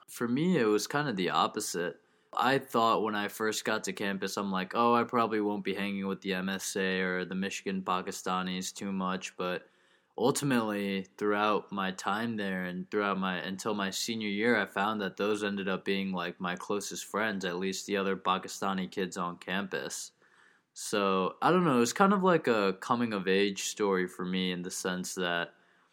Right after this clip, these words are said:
I really went back to my roots because that's just who I was, and that's just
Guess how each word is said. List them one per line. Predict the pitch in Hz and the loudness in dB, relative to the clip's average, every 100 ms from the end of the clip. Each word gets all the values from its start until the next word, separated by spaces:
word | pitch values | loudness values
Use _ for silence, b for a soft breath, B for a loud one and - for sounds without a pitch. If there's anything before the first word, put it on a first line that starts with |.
| b - | b -2
I | 107 | 0
really | 110 113 110 98 | 4 4 4 4
went | 95 101 98 | 2 0 0
back | 98 95 92 - | 0 2 0 -4
to | |
my | 101 92 | -2 0
roots | 87 90 98 95 90 - | 0 0 0 0 -2 -8
because | - 92 95 87 82 98 | -8 -2 -2 -2 -4 0
that's | 95 95 - | 0 0 -2
just | 101 - - | -2 -4 -6
who | 110 104 | 0 2
I | 95 | 4
was, | 90 90 98 101 90 87 - | 2 4 4 4 0 -4 -6
and | 90 87 87 87 85 b b b b - | -2 -2 -4 -6 -12 b b b b -2
that's | 104 - | 0 0
just | 110 98 - | -2 -2 -2